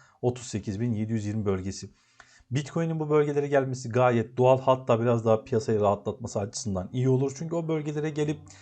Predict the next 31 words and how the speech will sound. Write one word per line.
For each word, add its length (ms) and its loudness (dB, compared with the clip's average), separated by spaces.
buradaki 360 -4
gap 260 0
de 120 -6
doldurulduktan 560 0
sonra 280 -4
burada 260 -4
bir 60 -10
miktar 320 -2
oyalanırsa 540 0
arkadaşlar 540 -4
bu 180 -2
altcoin'ler 460 0
için 360 -4
olumlu 360 6
olacaktır. 380 2
Şimdi 200 -6
orta 360 4
vade 360 6
ve 100 -4
kısa 240 0
vade 220 4
için 220 -4
ben 120 4
altcoin'lerde 760 2
hala 720 8
altın 360 2
çizerek 340 -4
belirtiyorum 380 0
ki 120 -12
olumlu 400 2
düşünüyorum. 520 -4